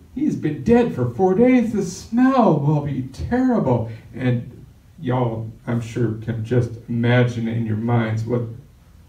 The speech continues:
the worst smell you've ever smelled and make it worse. Jesus responded, "Didn't I tell you that you would see God's glory if you believe?"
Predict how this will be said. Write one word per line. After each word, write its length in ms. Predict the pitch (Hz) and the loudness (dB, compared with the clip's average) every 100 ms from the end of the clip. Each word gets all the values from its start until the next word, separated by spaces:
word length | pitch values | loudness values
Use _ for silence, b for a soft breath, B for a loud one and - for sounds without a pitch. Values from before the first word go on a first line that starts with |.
| - - | -20 -6
the 100 | 123 | 0
worst 300 | 117 151 147 | 2 2 0
smell 220 | 156 147 | -2 -2
you've 120 | 139 131 | 0 0
ever 360 | 139 127 113 110 - | 0 0 -2 -4 -8
smelled 480 | - 139 139 139 - B - | -8 0 4 4 2 B -6
and 120 | 123 | 0
make 160 | 127 | 2
it 120 | 107 - | 2 -2
worse. 420 | 104 - - - - - - - - - - - - - - - b b b b b | -6 -8 -14 -20 -20 -20 -20 -20 -20 -20 -20 -20 -20 -20 -20 -20 b b b b b
Jesus 460 | - 127 123 123 - | -8 -4 -2 -4 -4
responded, 540 | 117 - 110 107 104 - - - - | -6 -6 -4 -2 -2 -6 -12 -14 -4
"Didn't 420 | 135 127 135 123 - | 0 0 -2 -8 -6
I 440 | 117 117 117 113 113 | -4 0 0 0 -4
tell 340 | 110 90 120 107 | -4 -4 -2 -2
you 240 | 104 101 B B | -2 -4 B B
that 140 | - 123 | -6 -4
you 140 | 135 | 0
would 180 | 123 120 | 0 0
see 480 | - 143 131 123 - - | -4 -4 -2 -2 -6 -2
God's 460 | 135 123 135 127 | 0 0 -2 -4
glory 500 | - 135 135 131 - - | -6 -4 -2 -2 -4 0
if 300 | 160 165 160 | 2 2 0
you 80 | |
believe?" 560 | 139 131 139 151 123 113 | -2 0 0 0 -2 -4